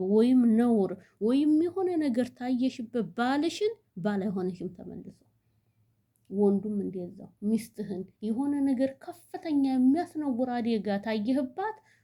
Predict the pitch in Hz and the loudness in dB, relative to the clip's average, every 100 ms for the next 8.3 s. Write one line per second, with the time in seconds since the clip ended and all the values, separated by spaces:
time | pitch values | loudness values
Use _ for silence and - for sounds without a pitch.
0 | _ - 190 190 196 220 214 202 208 - | _ -10 -10 -8 -6 -2 -2 0 -2 -6
1 | 180 - - - 170 190 - _ _ _ | -20 -20 -16 -14 -12 -14 -18 _ _ _
2 | _ _ _ _ _ _ _ _ 233 233 | _ _ _ _ _ _ _ _ -10 -10
3 | - 311 285 254 233 190 269 240 220 247 | -8 -6 0 4 4 4 4 4 2 2
4 | 254 247 233 - 233 226 208 - 175 170 | 2 0 -6 -8 -10 -8 -8 -4 -4 -6
5 | - _ - 240 269 277 226 240 254 285 | -12 _ -8 -4 -2 -2 0 0 0 -4
6 | 277 214 240 247 247 214 208 208 190 196 | -2 0 2 0 0 -2 0 -2 -4 -8
7 | 220 202 208 208 202 190 196 196 233 254 | -4 0 0 0 -4 -4 -4 -4 -2 -2
8 | 523 494 | -2 -4